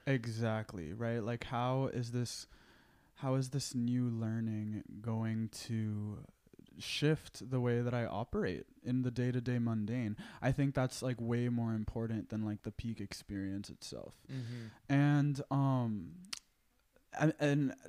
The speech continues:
Speaker 1: I started M C'ing Daybreaker, though, to answer your question. And I started off as, like, a substitute for the head M C. And then eventually I became the head M C of Daybreaker Miami.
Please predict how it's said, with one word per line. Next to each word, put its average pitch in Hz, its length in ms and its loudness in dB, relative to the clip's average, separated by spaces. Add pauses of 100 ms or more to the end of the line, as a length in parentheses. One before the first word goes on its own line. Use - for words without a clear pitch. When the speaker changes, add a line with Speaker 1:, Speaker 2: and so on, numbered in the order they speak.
(100)
Speaker 1:
I 135 100 2
started 147 320 4
M 143 180 4
C'ing 139 460 6
Daybreaker, 107 520 -4
though, 107 160 -2
to 120 140 -4
answer 113 300 -2
your 110 100 -2
question. 113 460 -2 (380)
And 139 180 4
I 139 60 4
started 175 280 2
off 165 180 4
as, 151 80 0
like, 139 120 2
a 117 60 0
substitute 117 720 -4 (380)
for 120 400 2
the 110 320 -2 (180)
head 120 320 0
M 120 220 -2
C. 131 380 -6 (440)
And 135 100 0
then 151 120 4
eventually 143 580 2
I 123 80 4
became 123 480 2
the 120 120 2
head 117 260 0
M 117 260 0
C 117 340 -2
of 113 280 -4
Daybreaker 117 520 0
Miami. 117 640 0